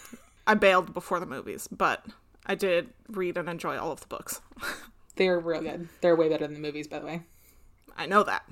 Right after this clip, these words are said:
Speaker 1: As most
Speaker 2: <laughs> I,
Speaker 1: books are.
Speaker 2: cultural osmosis. <laughs> I know that. But it begins. I actually knew of the second one. I knew of the series when the second one came out, and I did not realize that, like, the second one was the second one, and I was like, "Oh, this is, like, a whole thing."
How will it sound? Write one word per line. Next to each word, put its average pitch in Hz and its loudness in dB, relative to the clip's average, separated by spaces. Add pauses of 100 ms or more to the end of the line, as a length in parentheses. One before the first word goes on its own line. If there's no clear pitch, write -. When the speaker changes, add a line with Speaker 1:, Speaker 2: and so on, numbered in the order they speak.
(300)
Speaker 1:
As 170 8
most 240 10
Speaker 2:
<laughs> - -
I, 233 10
Speaker 1:
books 226 8
are. 147 8
Speaker 2:
cultural 233 10
osmosis. 220 4 (120)
<laughs> 220 -4
I 226 4
know 202 4
that. - 0 (440)
But 190 6 (120)
it 202 0
begins. 202 2
I 202 8
actually 262 4
knew 202 6
of 185 2
the 190 0
second 185 -2
one. 190 0 (400)
I 226 6
knew 254 6
of 277 0
the 269 0
series 190 2
when 190 0
the 175 -6
second - -4
one 180 -2
came 175 -4
out, 185 -2 (280)
and 170 -2
I 143 -4 (400)
did 190 0
not 170 4
realize 156 -2
that, - -6 (280)
like, 151 -4 (120)
the 175 -6
second 160 -4
one 160 -4
was 160 -2
the 214 -4
second 226 -2
one, 233 2
and 208 0
I 180 0
was 156 -4
like, 151 -6
"Oh, 247 10
this 220 8
is, 214 0
like, 190 0
a - -2
whole 180 -2
thing." 254 4